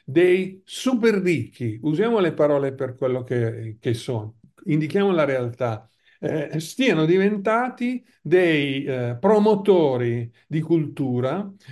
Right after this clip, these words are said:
eh, non necessariamente n-, n-, legata questa promozione, eh,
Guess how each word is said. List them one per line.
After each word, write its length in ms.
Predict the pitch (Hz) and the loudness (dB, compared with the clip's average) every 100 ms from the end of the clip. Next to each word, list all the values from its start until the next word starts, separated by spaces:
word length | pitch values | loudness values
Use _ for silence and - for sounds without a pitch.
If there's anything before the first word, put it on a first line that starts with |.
| 120 | -10
eh, 560 | 135 143 139 139 - - | -4 0 2 2 -2 -6
non 500 | 156 170 247 285 196 | 0 4 4 4 4
necessariamente 840 | 185 180 185 185 185 180 175 170 | 2 2 -2 -2 -4 -2 -4 -6
n-, 380 | 151 151 147 147 - | -8 -8 -12 -12 -12
n-, 420 | 160 - 165 165 | -10 -4 -2 0
legata 960 | 214 233 220 196 156 123 143 120 110 - _ _ | 2 2 2 2 0 0 0 0 -2 -14 _ _
questa 340 | - 135 - 127 | -4 -2 -2 -4
promozione, 960 | 127 131 127 123 127 117 117 139 - _ _ _ | -2 -4 -4 -6 -4 -2 -2 -4 -10 _ _ _
eh, 400 | - 143 139 139 | -4 -2 -2 -6